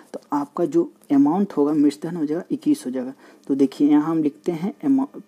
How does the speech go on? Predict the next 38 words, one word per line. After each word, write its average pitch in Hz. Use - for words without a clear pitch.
principal 147
है 208
और 151
यहाँ 151
amount 123
है, 117
ठीक 180
है। 196
first -
year 170
में 175
क्या 180
था, 220
देखिए 143
जो 139
principal 151
है 175
बीस 139
था, 208
बीस 165
पे 190
आप 175
एक 185
आप 165
दिए 147
interest 147
as 135
a, 185
तो -
क्या 175
हो 175
जाएगा, 185
बीस 147
plus 170
one, 156
ये 175
इक्कीस 175
आपका -